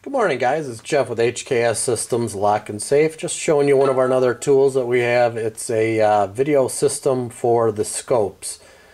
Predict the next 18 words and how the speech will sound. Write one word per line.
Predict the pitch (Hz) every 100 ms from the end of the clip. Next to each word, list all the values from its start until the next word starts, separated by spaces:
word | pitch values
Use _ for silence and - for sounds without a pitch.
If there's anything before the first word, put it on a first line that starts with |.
| _ -
Um, | 98 98
this | 113 147
allows | 127 123 120
us | 120 -
to | 120
actually | 117 - 113
take | 107 120 107 -
pictures | 139 - - 131 120 117 - - - - -
as | 95
well | 92 90 107 113 110 -
as | 110 101 98 87
videotape, | 78 101 104 104 104 - 113 127 107
if | 90 -
we | 92 92 90 85 - _ _ _ -
have | 98 85
the |
ability | 98 87 98 98 98
to, | - 123 151